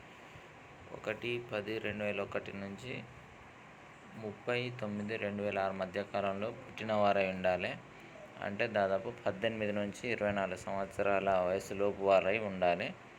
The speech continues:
ఏజ్ రిలాక్సేషన్ కూడా ఉంటది. ఆ, త్రీ ఇయర్స్ ఓబీసీ, ఎస్సీ, ఎస్టీ వాళ్ళకు ఫైవ్ ఇయర్స్ ఉంటది. డీప్ అప్లికేషన్ నోటిఫికేషన్‌లోకి వెళ్తే, ఇక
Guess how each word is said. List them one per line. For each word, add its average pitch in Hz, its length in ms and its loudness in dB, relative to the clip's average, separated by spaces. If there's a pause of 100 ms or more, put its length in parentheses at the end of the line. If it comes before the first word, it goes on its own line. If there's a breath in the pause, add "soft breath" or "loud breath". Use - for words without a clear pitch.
(200)
ఏజ్ 104 280 0
రిలాక్సేషన్ 98 680 0
కూడా 95 180 0
ఉంటది. 101 500 -2 (880 loud breath)
ఆ, 95 280 -2 (100)
త్రీ 104 120 0
ఇయర్స్ 101 440 4 (1000)
ఓబీసీ, 104 460 -2
ఎస్సీ, 104 300 -2
ఎస్టీ 101 240 -4
వాళ్ళకు 98 360 2
ఫైవ్ 101 340 0
ఇయర్స్ 95 280 0
ఉంటది. 92 460 -4 (1900 loud breath)
డీప్ 101 280 2
అప్లికేషన్ 101 720 2
నోటిఫికేషన్‌లోకి 98 840 2
వెళ్తే, 90 360 0 (580)
ఇక 101 180 0